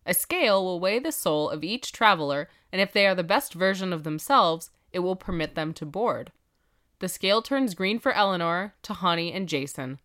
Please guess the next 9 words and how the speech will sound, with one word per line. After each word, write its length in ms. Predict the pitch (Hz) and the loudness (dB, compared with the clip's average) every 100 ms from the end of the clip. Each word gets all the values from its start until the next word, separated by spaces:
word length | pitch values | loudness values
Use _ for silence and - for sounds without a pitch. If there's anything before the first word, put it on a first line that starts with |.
| _ - | _ -4
allowing 400 | 175 160 156 160 | 2 4 4 0
them 140 | 156 | -4
to 80 | 160 | -8
board. 360 | 156 131 123 139 _ _ _ _ _ _ | -6 -4 -4 -10 _ _ _ _ _ _
Chidi, 300 | - 247 208 | 0 0 2
however, 580 | 175 160 151 147 151 180 - | 2 2 2 0 -2 -4 -6
is 220 | 175 175 | -6 -4
refused 600 | 180 - 143 147 151 - | -6 -4 -4 -4 -6 -12
entry. 560 | - 170 - - - | -14 -12 -12 -12 -12